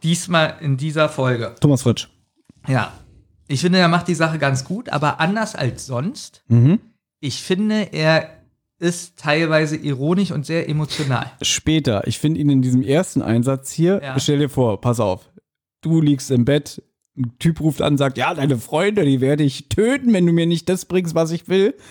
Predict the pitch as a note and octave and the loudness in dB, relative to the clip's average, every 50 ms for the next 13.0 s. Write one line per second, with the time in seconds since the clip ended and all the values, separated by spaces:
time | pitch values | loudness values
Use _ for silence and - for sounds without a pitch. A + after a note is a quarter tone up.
0 | - - - - D#3 D#3+ E3 - F3 E3 - D#3+ D#3+ D3 C#3 - F3+ F3+ F#3 F#3 | -12 -6 -2 0 2 2 2 0 -2 -2 0 0 2 0 0 0 0 2 2 0
1 | F#3 - - - - D4+ B3+ F#3+ C#3+ - C#3+ - - - - B2 B2 B2 - - | -2 -4 -12 -4 0 0 2 2 2 0 -2 -2 -4 -4 -2 -2 -2 -2 0 0
2 | F3+ E3+ E3+ E3+ - - E3 C#3+ C3 - C#3+ C3 B2+ - - - C3 A#2+ - - | 2 2 2 0 2 0 0 0 2 0 0 0 0 -4 -2 0 0 0 0 0
3 | - A2+ G2+ - D3 D3+ D3+ D#3 D3+ - D3+ D#3+ G#3+ B3+ G3+ - - D3 C3+ C3 | -2 -4 0 2 4 4 4 4 2 0 0 2 2 2 2 2 0 0 0 0
4 | - - D3+ C#3+ C#3+ C3+ C3 A#2+ A2+ - - - - - - - D#3 C#3+ - - | 2 2 4 4 4 4 2 2 0 -2 -6 -12 -20 -16 -4 -2 -2 -2 -2 -6
5 | - _ _ - C3+ - - - - - A#3+ B3+ C4 A#3 G#3 F3+ F3 E3 - - | -14 _ _ -8 -6 -6 -8 -6 -4 0 2 4 4 4 4 2 0 -2 -2 -2
6 | E3+ D3+ A#2 C#3+ C3+ C3 G#3+ C#4+ B3 D#3 B2 - - A#2+ G#2+ G#2 G2 - G#2+ G2+ | 0 0 2 0 2 2 2 2 2 2 0 0 0 0 0 0 -2 -2 -2 -2
7 | G2 G2 F2 F#2+ G2+ - - - _ _ - B2 A#2+ - - _ _ D3 C#3+ D#3 | 0 -2 -2 -4 -6 -8 -12 -16 _ _ -16 -14 -14 -14 -16 _ _ 0 2 2
8 | D3+ C3+ A2+ B2 A2+ A#2+ A2+ G#2+ G2+ G#2 G2+ G#2 - - G#2+ G2+ F#2+ F#2+ F#2 G2 | 2 0 -2 -2 0 2 2 2 2 2 0 -2 0 0 2 2 2 2 0 0
9 | G2 A2 G#2 G2+ - - B2 C3 D#3 - - - - - - - _ - C#3 D3 | -2 -2 -2 -2 -2 0 0 0 -2 -4 -8 -16 -20 -20 -20 -16 _ -2 0 0
10 | C#3+ C#3 D3+ A3+ G#3+ G3 F#3 - G3 F#3+ F#3+ F3 - - - E3+ E3 D#3+ D#3+ D#3 | 2 2 2 2 2 2 2 2 4 4 4 2 0 -2 0 2 2 4 2 0
11 | - - - F3 F3 F#3 G3 F#3 E3+ - E3 - - E3+ - - - - F3 D#3 | -2 -4 -2 0 0 2 2 4 2 2 2 0 -2 -2 -2 -4 -2 -2 0 2
12 | D#3 D#3+ C#3+ - C3+ C3 B2 A2+ G#2+ - - _ _ _ _ _ _ C3+ C3 D3+ | 2 0 0 0 0 2 0 0 -2 -4 -10 _ _ _ _ _ _ -12 -12 -10